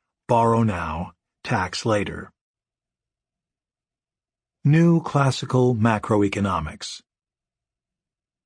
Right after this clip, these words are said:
U S economists Robert Barro, Robert Lucas, and Thomas Sargent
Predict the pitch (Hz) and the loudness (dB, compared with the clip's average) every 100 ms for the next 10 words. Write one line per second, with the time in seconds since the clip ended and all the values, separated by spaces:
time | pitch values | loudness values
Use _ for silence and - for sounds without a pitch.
0 | _ 156 180 208 - 160 143 139 120 113 | _ 2 4 4 2 0 2 4 4 2
1 | - - - 127 120 131 143 - 113 98 | -2 -10 -6 0 2 4 0 0 0 0
2 | 82 80 98 - _ - 120 127 147 139 | -2 -6 -10 -14 _ 0 2 2 0 2
3 | 127 - 107 - - _ _ 123 117 - | 2 2 -2 -2 -10 _ _ -2 0 2
4 | 143 143 - - 123 104 87 82 | 2 2 0 0 0 0 -6 -10